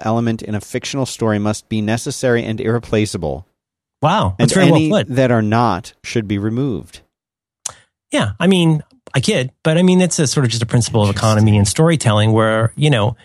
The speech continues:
Speaker 2: if, if you're going to introduce and they, in that case, I think they're referring, I don't remember the name of the play, but the idea is that there's a very prominent pistol or rifle on the wall at the beginning.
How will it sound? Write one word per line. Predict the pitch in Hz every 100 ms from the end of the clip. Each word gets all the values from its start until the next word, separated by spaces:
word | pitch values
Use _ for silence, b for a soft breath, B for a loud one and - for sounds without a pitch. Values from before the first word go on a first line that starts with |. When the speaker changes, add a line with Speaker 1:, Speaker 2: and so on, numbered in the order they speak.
| b b b b -
Speaker 2:
if, | 147 127 - -
if | 139 -
you're | 165 170 170 165
going | 135 156 143
to | 147
introduce | 139 - 135 107 127 123 113 - - - _ _ _ _ - - 151
and | 147
they, | 151
in | 156 156
that | 180
case, | 170 139
I | 131
think | 156 151
they're | 127
referring, | 120 - 131
I | 127
don't | 123 110 117
remember | 113 113 107
the | 101
name | 95
of | 92
the |
play, | 90 101 110
but | -
the | 120
idea | 123 113 131
is | 113 117 113 98
that | 110 101 - B
there's | 127
a |
very | 127 139
prominent | - 135 123 113 107 - _ _ _ _ -
pistol | 160 - 220
or | 135
rifle | 104 107 104 139
on | 120
the | 113
wall | 104 104 117 139 -
at | 113
the | 117
beginning. | 110 120 120 131